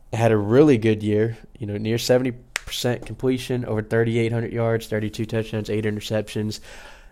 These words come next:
Uh, watching him at Alabama, this dude was Heisman material. I mean, this guy was when he was at Bama, I know he was talked about being an early draft pick. And, of course, Tua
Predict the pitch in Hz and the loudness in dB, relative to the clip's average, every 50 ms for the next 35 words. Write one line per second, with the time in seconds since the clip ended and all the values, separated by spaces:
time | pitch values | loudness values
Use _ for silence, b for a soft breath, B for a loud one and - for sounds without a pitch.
0 | B - - - 113 110 104 104 - - - - - - - - - - - 120 | B -6 2 6 6 6 6 4 2 -2 -6 -10 -16 -20 -20 -20 -20 -12 -8 2
1 | 107 113 127 135 - - 127 117 131 127 123 113 101 110 110 107 101 92 - 110 | 4 6 6 6 4 0 0 0 2 2 2 2 2 2 2 2 0 0 0 2
2 | 113 113 117 113 107 107 101 - - 110 110 107 104 104 98 - - - - - | 2 2 2 2 0 0 -2 -2 -4 -2 -2 -2 -2 -2 -4 -8 -14 -20 -20 -20
3 | - - - - - - - - - - - - - - - - 113 107 101 101 | -20 -12 -12 -12 -12 -12 -16 -20 -20 -20 -20 -20 -20 -20 -10 -4 -2 -2 0 -2
4 | 98 95 - - - - - - - - 110 110 110 104 104 107 104 101 101 101 | -2 -4 -8 -12 -16 -16 -16 -12 -6 -2 0 0 0 0 0 -2 -2 -2 -2 -4
5 | 92 - - - 107 101 98 98 98 104 101 101 101 104 101 104 - 110 107 107 | -6 -8 -6 -4 -4 -2 -2 -4 -6 -6 -8 -6 -6 -6 -6 -4 -2 -2 0 0
6 | 104 101 101 101 101 98 - - b b b b b b b b b - - - | 0 -2 -2 -4 -6 -8 -10 -16 b b b b b b b b b -20 -20 -20
7 | - - - 104 120 135 131 117 107 95 101 113 127 147 131 110 110 123 127 113 | -10 -8 -2 2 2 4 4 4 2 2 2 2 2 2 2 2 0 0 0 0
8 | 107 120 131 117 110 - - - 113 110 110 - 104 104 107 104 - - - - | 0 0 0 0 -2 -4 -2 0 0 0 0 -2 -4 -2 -2 -2 -4 -8 -16 -20
9 | - _ - - 120 113 107 107 104 104 104 110 104 104 104 101 101 101 107 107 | -20 _ -18 -8 -6 -4 -2 -2 -4 -4 -6 -6 -4 -4 -4 -4 -6 -6 -6 -6
10 | 104 101 92 - - - 107 104 101 - - 101 101 - - - 120 120 117 107 | -6 -6 -8 -8 -8 -4 -4 -4 -4 -6 -8 -8 -8 -8 -4 0 0 2 2 0
11 | - - - - 131 123 120 113 | -2 -10 -2 2 2 4 4 2